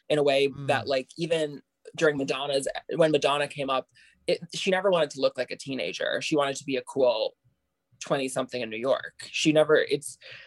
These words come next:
Speaker 1: the obsession wasn't with being, like, a sexy baby, um, which
Speaker 2: Mm-hmm.
Speaker 1: is very much the aesthetic, and it's only continuing. Um,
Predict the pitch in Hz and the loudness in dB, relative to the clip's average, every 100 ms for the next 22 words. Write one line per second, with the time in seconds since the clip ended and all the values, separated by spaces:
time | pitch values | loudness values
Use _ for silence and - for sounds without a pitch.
0 | _ _ _ _ _ 165 165 143 - 165 | _ _ _ _ _ 4 6 6 4 4
1 | - 156 139 131 135 - 135 120 - 147 | 6 4 6 4 0 -2 0 0 -2 -8
2 | 143 135 135 123 117 - - 127 - 117 | -4 -4 -2 -2 -2 -4 -6 -2 0 0
3 | - 120 120 113 - - - _ _ _ | -4 -6 -4 -4 -8 -10 -12 _ _ _
4 | _ 139 131 120 110 101 82 - _ _ | _ -2 0 2 0 -4 -12 -16 _ _
5 | _ _ _ 143 135 120 123 120 131 131 | _ _ _ 4 4 4 -2 0 0 0
6 | 127 131 139 131 123 127 123 92 - - | -2 -4 0 2 0 -2 -4 -4 -6 -12
7 | 147 139 127 117 - 143 - 139 123 113 | -6 -4 -2 -4 -2 -4 -2 0 0 0
8 | 107 120 110 - - 131 123 - 123 - | -2 -4 -6 -4 -2 -2 -4 -6 -8 -6
9 | 110 98 65 67 147 - _ _ _ _ | -4 -2 -2 -2 -6 -12 _ _ _ _
10 | 143 131 127 110 110 95 | 4 4 4 2 -4 -12